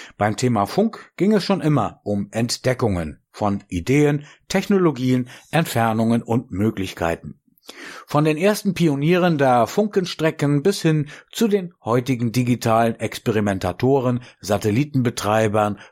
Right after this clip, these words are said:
Contestern, Notfallkommunikatoren und Outdoor-Enthusiasten ist der Amateurfunk nach wie vor ein Tor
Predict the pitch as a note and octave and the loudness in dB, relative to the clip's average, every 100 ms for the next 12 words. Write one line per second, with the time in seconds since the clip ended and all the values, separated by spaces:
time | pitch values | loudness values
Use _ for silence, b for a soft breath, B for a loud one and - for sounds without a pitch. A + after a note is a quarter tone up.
0 | - D3 F3 D3 C3+ - C3 A#2 A#2 - | -4 0 0 0 -2 0 0 0 0 -2
1 | C#3+ F3 - D3 C#3+ C3+ C3+ B2+ B2 A#2+ | 0 0 0 -2 0 0 2 2 2 -2
2 | - A2 A2 G#2 G#2+ - D3+ - - A2 | 0 2 2 2 -2 0 -2 -2 -4 -2
3 | B2 A#2 - G2+ G2+ - A2+ A2+ A2 G2 | -2 -2 0 0 0 0 -2 -2 -4 0
4 | G#2+ G#2 - B2+ B2+ F3+ G#3 D3+ C#3+ B2 | 0 0 -4 -4 -2 -2 -2 0 -2 0
5 | B2 A#2+ B2 A2+ B B G2+ B2 - A#2 | 0 0 -2 -4 B B -2 -2 0 -2
6 | - F#2 F#2 B B - C3+ C#3 - E2+ | 0 -2 -2 B B -4 -2 0 0 -2
7 | F2 | -2